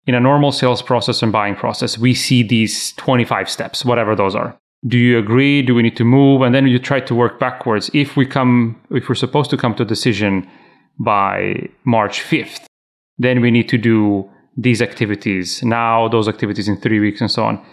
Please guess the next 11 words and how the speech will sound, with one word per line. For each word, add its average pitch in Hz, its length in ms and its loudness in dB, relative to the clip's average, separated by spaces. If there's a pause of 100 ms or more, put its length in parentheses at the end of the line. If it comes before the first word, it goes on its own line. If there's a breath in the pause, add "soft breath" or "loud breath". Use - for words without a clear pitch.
(380 loud breath)
Do 113 80 -2
you 120 100 4
believe 123 340 4
in 135 100 2
that 131 360 -4 (340)
concept 147 460 -2
of, 127 160 -2
of 123 80 0
a 127 80 -2
close 131 260 -2
plan? 147 300 -4